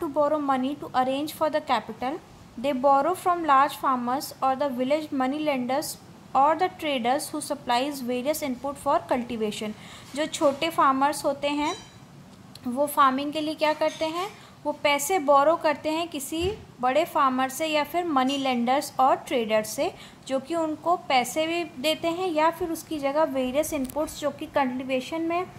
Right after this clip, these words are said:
important है, वो उनको supply करते हैं,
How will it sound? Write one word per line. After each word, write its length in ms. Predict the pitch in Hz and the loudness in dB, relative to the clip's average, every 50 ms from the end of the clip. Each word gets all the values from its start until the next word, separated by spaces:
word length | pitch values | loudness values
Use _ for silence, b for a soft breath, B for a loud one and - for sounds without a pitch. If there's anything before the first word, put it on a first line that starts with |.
| B B B B - | B B B B -4
important 640 | 262 254 254 - 254 247 240 - 302 302 320 320 - | -2 -2 2 4 2 2 2 2 -2 -2 -2 -2 -2
है, 240 | 320 311 349 440 - B B B B - | 0 0 0 0 -2 B B B B -4
वो 160 | 262 285 311 302 | 2 4 4 4
उनको 240 | 294 294 285 330 | 4 2 -2 -2
supply 500 | 320 - 339 311 - - 254 247 254 294 | -2 0 -2 -2 -2 0 0 2 2 2
करते 320 | 285 - 311 269 277 - 262 | 2 0 0 0 0 -2 -2
हैं, 300 | 262 269 294 320 392 | -2 0 0 -2 -2